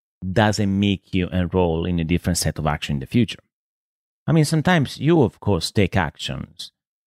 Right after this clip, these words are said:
based on, you know, the, the, the analysis that you made about the past. But the reality, what I see is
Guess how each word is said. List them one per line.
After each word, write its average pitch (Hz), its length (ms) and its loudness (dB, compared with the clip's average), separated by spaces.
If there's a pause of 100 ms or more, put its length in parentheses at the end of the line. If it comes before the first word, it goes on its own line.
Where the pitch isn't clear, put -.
(120)
based 98 440 4
on, 80 400 -2 (600)
you 104 120 0
know, 78 260 -4
the, 92 140 -12 (240)
the, 85 160 -8
the 90 140 -4
analysis 113 560 2
that 95 220 4
you 90 200 0
made 85 240 2
about 73 240 0
the 82 60 -2
past. 87 400 0
But 107 120 2
the 104 140 4
reality, 117 420 4
what 82 200 -2
I 85 120 0
see 117 460 2
is 85 120 -2